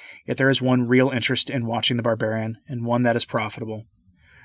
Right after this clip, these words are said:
The real interest of watching the barbarian is not the amusement deriv-, derivable from his antics, but the prime doubt whether he will succeed or no, whether he will flourish. He is, I repeat, not an agent,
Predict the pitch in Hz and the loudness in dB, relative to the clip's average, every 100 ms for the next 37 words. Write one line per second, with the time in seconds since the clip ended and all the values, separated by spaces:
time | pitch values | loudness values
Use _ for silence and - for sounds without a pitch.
0 | - 120 135 165 156 - 156 151 135 131 | -6 4 8 8 6 4 0 4 6 6
1 | 147 135 131 120 120 120 117 113 - - | 6 6 6 6 6 4 0 -4 -8 -4
2 | 127 139 123 120 123 113 123 127 120 123 | -2 2 2 4 2 2 -2 -2 0 0
3 | 120 135 135 120 120 117 120 113 117 117 | 0 -4 -4 2 2 2 0 -4 -4 -4
4 | 117 113 117 113 - _ - _ _ - | -4 -4 -6 -8 -10 _ -20 _ _ -12
5 | 131 - 127 135 135 127 127 117 113 104 | -10 -4 2 4 6 4 4 2 -2 -2
6 | 123 113 - - - 131 120 113 110 110 | -4 -2 -6 -4 0 2 2 0 -4 -6
7 | 107 _ _ _ _ - 120 107 120 113 | -10 _ _ _ _ -4 -4 0 0 0
8 | - 104 107 - - - _ _ _ _ | -4 -6 -2 -2 -2 -6 _ _ _ _
9 | _ - 147 147 147 - 123 131 123 123 | _ 4 8 8 6 2 2 2 0 -2
10 | - 117 117 123 127 120 123 | -2 -4 -2 2 4 2 0